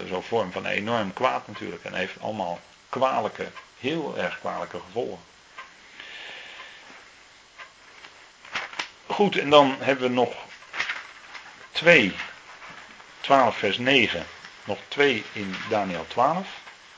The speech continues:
van die uitdrukkingen. "Toen zei hij: 'Ga heen, Daniel, want deze woorden blijven geheim en verzegeld,'"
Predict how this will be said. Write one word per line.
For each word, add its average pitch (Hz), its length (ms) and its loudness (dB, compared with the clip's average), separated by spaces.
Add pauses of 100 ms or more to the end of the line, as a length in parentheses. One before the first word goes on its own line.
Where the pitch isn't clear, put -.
(360)
van 120 160 -2
die 117 160 -4
uitdrukkingen. 113 560 -4 (680)
"Toen 208 260 6
zei 135 280 8
hij: 107 280 2
'Ga 120 260 2
heen, 147 240 2
Daniel, 143 500 2
want 107 220 2
deze 98 240 6
woorden 95 260 0
blijven 90 320 2
geheim 147 440 0
en 104 160 2
verzegeld,'" 170 800 2